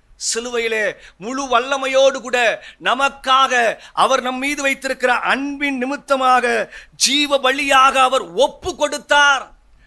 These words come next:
தன்னுடைய ஜீவனை நமக்காக அவர் என்ன பண்ணாராம்? கொடுத்தார்.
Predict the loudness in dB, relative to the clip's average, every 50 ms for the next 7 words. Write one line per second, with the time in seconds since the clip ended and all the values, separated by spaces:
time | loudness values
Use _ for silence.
0 | _ _ -2 -2 0 -2 -2 -4 -2 -2 -2 -2 -4 -2 -2 -2 0 0 -2 -2
1 | 0 -2 0 0 0 0 0 0 0 0 -2 -4 -2 0 2 4 4 4 2 0
2 | -2 -2 -2 -2 -2 -2 -2 -2 0 2 2 2 2 0 -2 -4 -8 _ _ _
3 | _ _ _ _ _ _ _ -4 -4 -2 -2 -6 -12 -12 _ _ 2 4 4 4
4 | 4 2 -2 -6 -16 -20